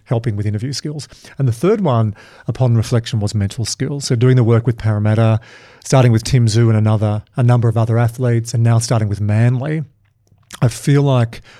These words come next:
I've learnt a lot in that area, both on one-on-one coaching, but also the group methodology, 'cause it's bringing a culture change or a strategic framework to the squad. So even on the weekend, I was reflecting. My mental skills approach is inside out,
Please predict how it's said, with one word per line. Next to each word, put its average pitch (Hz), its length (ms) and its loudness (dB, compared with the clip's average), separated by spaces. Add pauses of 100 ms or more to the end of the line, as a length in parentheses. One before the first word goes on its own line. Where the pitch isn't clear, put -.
(160)
I've 120 160 0
learnt 110 340 0
a 131 40 -2
lot 120 160 -2
in 123 60 -2
that 117 140 -2
area, 147 340 -4 (320)
both 120 240 0
on 110 180 0
one-on-one 113 720 0
coaching, 160 520 -4 (320)
but 127 120 -2
also 147 320 0
the 127 140 0
group 110 420 -2
methodology, 110 720 -4
'cause 123 160 -8
it's 117 100 0
bringing 135 320 0
a 104 120 0
culture - 600 -6
change 113 680 -4
or 107 140 -2
a 139 200 -8 (260)
strategic 131 580 -2
framework 110 640 -4 (300)
to - 160 -4
the 110 100 -4
squad. 123 640 -2 (200)
So 131 180 -2
even 151 200 -2
on 165 60 0
the 151 60 0
weekend, 117 420 0
I 107 40 0
was 101 160 -6
reflecting. 117 760 -6
My 120 160 0
mental 139 360 0
skills 113 420 -2
approach 110 420 -4
is 113 120 -2
inside 117 540 0
out, 120 380 -6